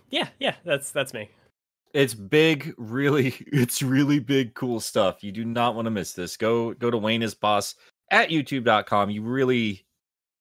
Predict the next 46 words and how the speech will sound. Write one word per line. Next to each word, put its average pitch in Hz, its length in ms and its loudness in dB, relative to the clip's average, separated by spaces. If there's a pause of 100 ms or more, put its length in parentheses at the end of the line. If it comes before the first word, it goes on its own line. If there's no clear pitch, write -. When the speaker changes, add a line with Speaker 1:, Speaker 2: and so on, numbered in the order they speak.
Speaker 2:
it's, 123 180 -2
I'm 101 300 4
excited, 82 400 -4
man. 80 300 -10
I, 101 260 4
I'm 92 160 0
so 98 160 -6
excited 87 260 -2
for - 80 -18
you 82 60 -8
tomorrow. 80 320 -6 (420)
Speaker 1:
I-, 160 140 -12
I'm 135 160 -8
so 120 160 -6
hyped. 123 260 -4 (320)
Speaker 2:
Are 156 120 6
you, 262 160 6
and 202 160 4
let 208 80 4
me 208 100 4
ask 185 180 2
you, 185 60 2
are 139 80 4
you 160 140 0
doing, 190 200 4
like, 175 180 0
a 160 40 0
premiere 131 400 -4
at 143 140 0
all? 151 280 2 (1000)
Speaker 1:
Um, 226 520 2
unfortunately 247 720 2
not. 247 360 6
I'm 214 140 2
gonna 240 200 0
be 254 140 0
at 226 140 0
work 247 280 0
tomorrow, 180 720 2
sadly. 196 520 0
Speaker 2:
Ah, 156 500 4
Speaker 1:
Um, - 60 4 (160)
Speaker 2:
alas. 143 160 -14 (120)
All 92 120 -4
right. 82 220 0 (420)
Speaker 1:
yeah, 160 420 2